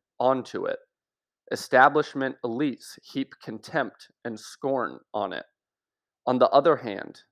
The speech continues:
technologists, nerds, are transfixed by it. They see within it enormous potential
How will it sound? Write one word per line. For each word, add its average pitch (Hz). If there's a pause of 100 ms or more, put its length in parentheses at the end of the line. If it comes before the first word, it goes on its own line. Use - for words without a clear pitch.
(160)
technologists, 123 (260)
nerds, 117 (280)
are 123
transfixed -
by 101
it. - (720)
They 127
see 156
within 147
it 104 (120)
enormous 131
potential -